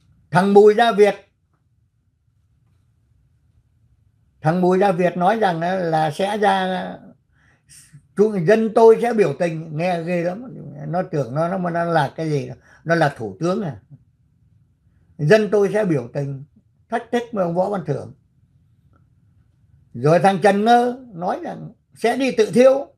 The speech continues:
Tôi còn chọc nó, tôi bảo bữa nay xăng xuống giá này,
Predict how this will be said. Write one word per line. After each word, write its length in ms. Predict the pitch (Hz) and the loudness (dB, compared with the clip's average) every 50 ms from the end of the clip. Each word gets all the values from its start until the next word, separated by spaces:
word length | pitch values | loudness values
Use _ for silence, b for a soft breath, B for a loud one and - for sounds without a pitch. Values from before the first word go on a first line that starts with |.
| _ _ _ _ _ _ _ _ _ _ _ _ _ _ _ _ _ _ _ _ _ _ _ _ _ _ _ _ | _ _ _ _ _ _ _ _ _ _ _ _ _ _ _ _ _ _ _ _ _ _ _ _ _ _ _ _
Tôi 200 | - 196 233 233 | 2 2 2 2
còn 200 | 233 208 185 151 - | 0 -2 -4 0 0
chọc 200 | 196 180 - - | 0 0 0 -6
nó, 100 | 214 214 | -12 -8
tôi 160 | 214 233 220 | -4 -4 0
bảo 180 | 196 165 156 160 | 0 0 0 0
bữa 160 | 180 220 240 | -2 -2 -2
nay 180 | 240 226 208 | -2 -2 -4
xăng 280 | 175 - 208 214 214 202 - | -2 -2 -2 -2 -2 -4 -6
xuống 200 | 226 233 226 214 | -6 -6 -4 -2
giá 240 | 226 214 226 254 277 | -2 -2 -2 -2 -6
này, 300 | 262 226 175 170 160 151 | -6 -8 -8 -8 -10 -10